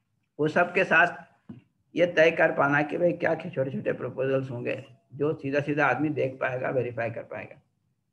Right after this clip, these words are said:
इसको कि जोड़कर फिर ये बड़ा proposal हम रख सकते हैं। इसको करने जाते हैं तो ये बात अपने में ध्यान में दे-, रहना चाहिए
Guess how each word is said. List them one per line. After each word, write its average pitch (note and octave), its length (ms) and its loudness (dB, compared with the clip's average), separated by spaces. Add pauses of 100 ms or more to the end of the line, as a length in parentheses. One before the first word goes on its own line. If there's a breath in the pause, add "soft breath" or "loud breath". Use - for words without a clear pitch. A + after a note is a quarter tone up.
इसको F3 320 0
कि G3+ 180 4
जोड़कर E3 560 2
फिर - 220 -6 (540)
ये C#3+ 100 0
बड़ा C3+ 240 0
proposal B2+ 500 -2
हम D3 280 -6
रख A#2 120 -6
सकते - 340 -20
हैं। - 60 -20 (4000)
इसको D#3+ 200 2
करने G3+ 320 4
जाते G3+ 280 4
हैं G#3+ 200 2
तो A3+ 80 2 (640)
ये E3+ 100 4
बात - 380 2 (640)
अपने D3 200 0
में D3 140 4
ध्यान B2+ 240 2
में C#3+ 100 4
दे-, B2+ 160 -2
रहना B2 260 0
चाहिए C3+ 340 2